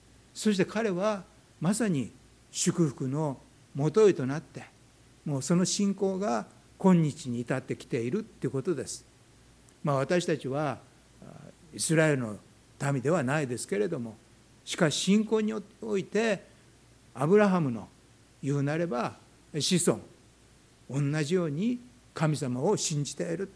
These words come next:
まあ、彼も百パーセント完璧な人間だったかっていうと、決してそうではなかったわけです。まあ、奥さんのことを妹だ、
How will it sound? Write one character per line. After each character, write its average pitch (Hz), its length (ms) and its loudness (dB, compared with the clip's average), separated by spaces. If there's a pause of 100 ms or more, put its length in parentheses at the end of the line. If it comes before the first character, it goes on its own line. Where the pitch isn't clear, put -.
(1080)
ま 160 120 0
あ、 - 20 -6
彼 220 240 4
も 131 240 0 (1300)
百 147 160 -2
パ 170 120 4
ー 165 60 4
セ 220 160 2
ン 185 80 0
ト 104 200 -8 (460)
完 160 220 0
璧 165 220 4
な 151 120 2
人 160 200 0
間 151 160 -2
だ 151 100 -2
っ 151 40 -4
た 147 140 -8
か 131 100 -6
っ - 20 -10
て - 160 -12
い 143 40 -6
う 127 40 -8
と、 117 160 -4
決 147 180 0
し - 60 -8
て 151 100 -2
そ 147 180 -2
う 131 40 -4
で 131 80 -4
は 180 120 -2
な 135 120 -2
か 127 100 -6
っ 107 40 -10
た - 160 -14
わ 120 80 -14
け - 100 -16
で - 140 -16
す。 - 160 -16 (960)
ま 143 80 -2
あ、 139 40 2
奥 147 160 0
さ 139 140 -2
ん 135 80 -2
の 131 80 -4
こ 143 120 -4
と 190 120 2
を 156 80 6
妹 143 400 -2
だ、 127 160 -12